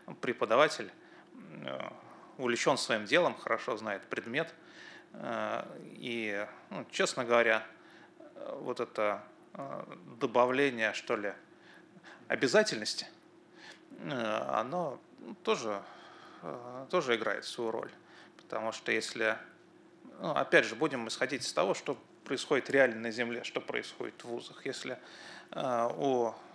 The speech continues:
студента по непрофильной специальности предусмотрен зачет,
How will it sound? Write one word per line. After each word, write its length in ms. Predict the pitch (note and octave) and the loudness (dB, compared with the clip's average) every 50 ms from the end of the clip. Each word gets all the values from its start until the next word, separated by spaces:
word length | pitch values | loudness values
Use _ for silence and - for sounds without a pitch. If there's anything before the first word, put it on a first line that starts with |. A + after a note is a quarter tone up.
| - - | -16 -14
студента 600 | - - - D3 C3+ D#3 C#3+ B2 A#2 - - A2+ | -14 -2 -2 2 4 6 4 4 2 -2 -8 -10
по 240 | - - C#3 B2 | -2 0 2 2
непрофильной 600 | A2+ A2+ B2+ - - C#3+ A#2+ - - - A#2+ A2+ G#2+ | 2 2 -2 2 6 6 6 6 4 -8 -8 -8 -10
специальности 680 | - - A#2+ - - A#2+ G#2+ A2 - - - - - - - - - - - - - - - - - - | -8 -6 -2 2 4 2 2 2 -6 -8 -8 -10 -12 -14 -20 -20 -20 -20 -18 -18 -18 -20 -18 -18 -14 -6
предусмотрен 680 | - C#3 B2+ B2 - - D3+ C3+ A#2+ - B2+ A#2+ A#2 A2+ - - - - - - - - - - - - A2+ G#2+ - - - - - - | -6 -4 -2 -2 -2 2 4 4 4 4 0 -6 -6 -10 -16 -20 -20 -20 -20 -20 -20 -20 -20 -20 -20 -18 -16 -16 -16 -18 -20 -20 -14 -6
зачет, 520 | C3+ C3 C#3 C#3+ - - B3+ C4 C4 - | 2 2 2 2 4 4 4 4 4 0